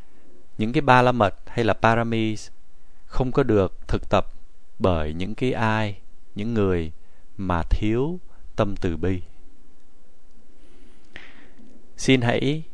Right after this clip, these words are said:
xin các thiền sinh hãy quán tưởng một cách sâu sắc về những cái sự, về sự thực tập phát triển của ba la mật.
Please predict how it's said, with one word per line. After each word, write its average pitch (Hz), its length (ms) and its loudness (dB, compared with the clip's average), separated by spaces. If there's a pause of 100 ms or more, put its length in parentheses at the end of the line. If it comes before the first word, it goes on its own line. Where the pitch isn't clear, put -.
(300)
xin 127 220 -2
các 147 180 4
thiền 98 240 4
sinh 117 380 0 (720)
hãy 117 280 2
quán 123 280 4
tưởng 82 420 0
một 98 80 -2
cách - 220 -2
sâu 120 240 0
sắc 151 260 0 (1120)
về 101 300 4
những 92 140 0
cái 131 100 0
sự, 98 320 0 (600)
về 107 280 4
sự - 220 0
thực 104 200 4
tập 95 160 2 (1300)
phát 147 280 2
triển 87 340 0 (240)
của 95 140 2
ba 98 160 4
la 104 120 2
mật. 95 220 0